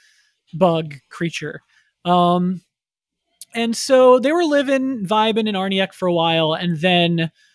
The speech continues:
um, when they discovered alternate dimensions, because they were, like, an advanced, you know, species, um, they decided, "Okay, now our duty to expand the hive is to go to other dimensions and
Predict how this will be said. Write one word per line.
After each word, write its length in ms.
um, 600
when 240
they 120
discovered 800
alternate 520
dimensions, 680
because 300
they 100
were, 220
like, 180
an 60
advanced, 720
you 100
know, 160
species, 800
um, 540
they 520
decided, 640
"Okay, 500
now 280
our 100
duty 280
to 80
expand 360
the 60
hive 240
is 120
to 60
go 140
to 160
other 160
dimensions 640
and 400